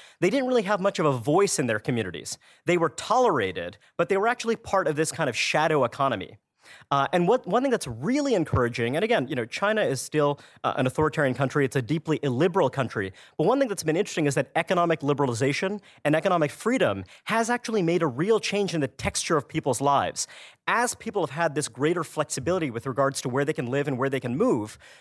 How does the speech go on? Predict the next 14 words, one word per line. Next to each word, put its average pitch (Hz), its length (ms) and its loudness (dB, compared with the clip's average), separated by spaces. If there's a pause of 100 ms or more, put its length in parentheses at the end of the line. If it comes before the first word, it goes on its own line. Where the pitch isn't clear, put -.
(120)
um, 135 240 2 (180)
you've 160 160 0
actually 196 300 0
seen 175 240 0
this 147 160 -2
flourishing, 180 680 0 (260)
uh, 139 160 2
of 151 120 2
a 143 40 0
world 147 340 2
outside 143 560 0
of 131 80 -2
the 113 80 -6
state. 87 480 -6